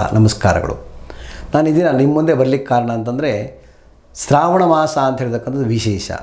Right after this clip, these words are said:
ಪೂಜೆ ಪುನಸ್ಕಾರಗಳು, ಗೃಹ ಪ್ರವೇಶಗಳು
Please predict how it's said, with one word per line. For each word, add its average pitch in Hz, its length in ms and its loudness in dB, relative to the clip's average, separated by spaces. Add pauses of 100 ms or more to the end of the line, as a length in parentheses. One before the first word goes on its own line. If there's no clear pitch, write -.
(220)
ಪೂಜೆ 135 200 6
ಪುನಸ್ಕಾರಗಳು, 110 1040 0 (1160)
ಗೃಹ 131 200 4
ಪ್ರವೇಶಗಳು 107 960 0